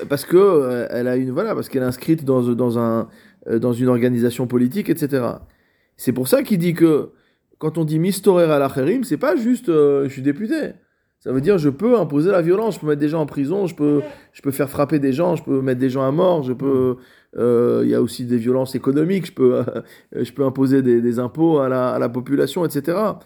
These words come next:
Donc c'est pas quelque chose de, de petit. Ou bevadai davar gadol kemosé en yod bechinam. Et le Maharal dit, c'est impossible qu'une chose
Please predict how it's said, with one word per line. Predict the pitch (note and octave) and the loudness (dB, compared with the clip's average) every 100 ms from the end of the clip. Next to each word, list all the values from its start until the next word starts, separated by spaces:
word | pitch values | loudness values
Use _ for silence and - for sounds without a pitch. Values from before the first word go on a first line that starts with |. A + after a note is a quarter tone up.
| _ _ _ - | _ _ _ -8
Donc | |
c'est | - | -2
pas | D#3+ D4 | 2 2
quelque | F#3+ - | 0 0
chose | F3+ D3 | 0 2
de, | C#3+ C#3 C3 | 2 2 0
de | A#2+ | -4
petit. | B2 B2 A#2 D3 - _ _ _ _ _ _ _ _ _ _ _ _ D#4 | -6 -8 -8 -8 -10 _ _ _ _ _ _ _ _ _ _ _ _ 0
Ou | C3+ | 4
bevadai | C#3+ C#3 C#3 C#3 A#3+ C#4+ B3+ G#3 - _ | 6 4 0 0 0 0 0 -2 -6 _
davar | A#2 B2 B2 G3+ C4 | -6 -4 -2 -2 0
gadol | F3+ C#3 G#3 A3+ | -2 2 2 2
kemosé | D#3+ C#3 C3 C#3+ D4 C#4 - | -2 -2 -2 -2 -4 -6 -8
en | F#3+ | -6
yod | C#4 F3+ | -2 -2
bechinam. | C3+ - B2+ G#2+ G2+ - | -4 -6 -6 -6 -8 -6
Et | C3+ | 0
le | C3+ | 0
Maharal | C3 C3 D3+ D3 | 2 0 0 -2
dit, | D#3 G3+ - - _ | -6 -8 -12 -20 _
c'est | - - - | -10 -6 0
impossible | G3 G3+ F3 E3+ B3 A3+ | 0 2 0 0 0 0
qu'une | D#3+ E3+ | 0 -4
chose | D#3+ A3 F3+ C3+ A2 | -2 2 2 2 -4